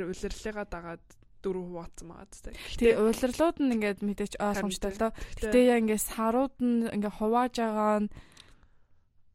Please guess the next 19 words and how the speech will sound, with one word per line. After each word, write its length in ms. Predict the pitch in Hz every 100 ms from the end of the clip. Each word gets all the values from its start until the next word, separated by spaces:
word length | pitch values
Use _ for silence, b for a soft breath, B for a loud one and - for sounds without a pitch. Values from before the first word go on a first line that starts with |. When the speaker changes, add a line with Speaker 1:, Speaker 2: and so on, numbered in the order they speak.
| _ 240
Speaker 1:
Өдөр 80 |
Speaker 2:
Бүх 160 | 233 233
юм 80 | 240
Speaker 1:
шөнө. 100 | 240
Speaker 2:
ингээд 200 | 214 214 202 - -
амар 260 | 214 214 208
ингээд, 200 | 196 202 -
тий, 140 | -
өдөр 480 | 214 214 214 - 226
шөнө, 480 | 220 - 214 208 208
окей, 240 | - 220
нар, 300 | 202 214 220 226
нартай, 640 | 214 202 196 208 233 233
Speaker 1:
Мм. 60 | 233
Speaker 2:
тэгээ 200 | 208 202
нар 180 | 202 208 214
ингээд 200 | 196 196
буудаг. 320 | 196 - 202
Гэхдээ 320 | - - 208